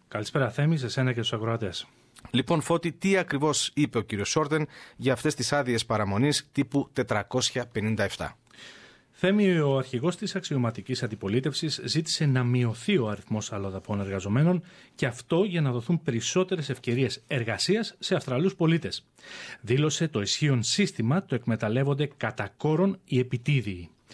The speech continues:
Speaker 1: Το θέμα οξύνεται καθώς μετανάστες που έρχονται να εργαστούν στη χώρα μας πέφτουν θύματα εκμετάλλευσης από τους εργοδότες τους, οι οποίοι τους προσφέρουν μισθούς πολύ μικρότερους από αυτό που προβλέπει ο νόμος.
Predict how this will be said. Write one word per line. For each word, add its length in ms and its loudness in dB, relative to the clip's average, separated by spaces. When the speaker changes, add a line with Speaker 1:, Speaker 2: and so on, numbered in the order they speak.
Speaker 1:
Το 100 -6
θέμα 220 4
οξύνεται 520 0
καθώς 340 0
μετανάστες 800 0
που 200 0
έρχονται 400 0
να 80 -2
εργαστούν 340 -4
στη 160 -8
χώρα 240 0
μας 220 0
πέφτουν 320 2
θύματα 560 2
εκμετάλλευσης 800 -2
από 160 -4
τους 160 -8
εργοδότες 480 0
τους, 220 -2
οι 120 2
οποίοι 400 0
τους 180 -2
προσφέρουν 380 2
μισθούς 640 0
πολύ 380 4
μικρότερους 760 0
από 240 -4
αυτό 240 -4
που 140 -10
προβλέπει 320 2
ο 60 6
νόμος. 340 2